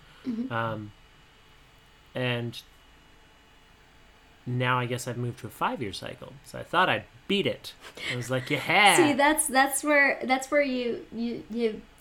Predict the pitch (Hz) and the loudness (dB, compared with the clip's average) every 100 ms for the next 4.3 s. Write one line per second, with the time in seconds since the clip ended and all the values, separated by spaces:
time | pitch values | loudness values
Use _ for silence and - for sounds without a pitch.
0 | - - 226 214 - 330 311 202 196 185 | -14 -6 -4 -2 8 8 10 8 6 2
1 | 202 233 208 220 226 220 254 254 254 - | 0 -2 -2 2 4 4 4 4 4 4
2 | 262 208 214 208 - 381 339 - - - | 4 4 4 0 4 6 6 4 -2 -8
3 | - - - - - - - - - - | -6 -4 -4 -8 -20 -20 -20 -20 -6 2
4 | 254 226 220 | 4 4 0